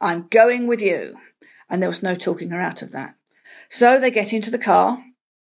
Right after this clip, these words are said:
And there is one problem here. They have this new route that's going straight down the quay, but nobody's actually bothered to tell the drivers of the cars.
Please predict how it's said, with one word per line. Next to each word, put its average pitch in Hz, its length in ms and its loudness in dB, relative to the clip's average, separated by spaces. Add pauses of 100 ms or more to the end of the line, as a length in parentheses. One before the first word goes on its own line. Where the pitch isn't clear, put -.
(100)
And 214 160 2
there 226 80 2
is 220 120 -2
one 262 220 2
problem 175 380 -4
here. 156 380 -8 (640)
They 214 160 4
have 254 240 -2
this 254 180 -2
new 220 200 2
route 180 380 -2 (100)
that's 151 180 -8
going 180 220 -2
straight - 300 -2
down 175 200 -4
the 165 60 -8
quay, - 460 -10 (580)
but - 140 -2
nobody's 240 440 0
actually 220 300 -4
bothered 180 380 -2
to 196 100 -10
tell 170 320 -4
the 185 80 -4
drivers 170 680 -6 (120)
of - 320 -12
the - 80 -16
cars. - 720 -12